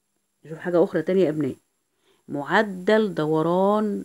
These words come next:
العمل. يعني إيه معدل دوران العمل؟ هل العمل بيدور ولا إيه بالظبط؟ يعني كنت بسأل طالب بقول له: "يعني إيه دوران العمل؟" بيقول لي: "العمل بيدور." يعني مش فاهمة، يعني ما هو دوران عمل.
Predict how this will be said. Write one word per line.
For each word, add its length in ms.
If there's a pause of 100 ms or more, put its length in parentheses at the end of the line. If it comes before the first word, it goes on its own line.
(120)
العمل. 360 (1200)
يعني 160
إيه 80
معدل 320
دوران 320
العمل؟ 260
هل 120
العمل 280
بيدور 400 (360)
ولا 180
إيه 60
بالظبط؟ 480
يعني 140
كنت 140
بسأل 300
طالب 260
بقول 200
له: 60 (460)
"يعني 260
إيه 60
دوران 260
العمل؟" 240
بيقول 160
لي: 100
"العمل 180
بيدور." 340 (760)
يعني 200
مش 160
فاهمة، 340
يعني 260
ما 60
هو 80
دوران 280
عمل. 300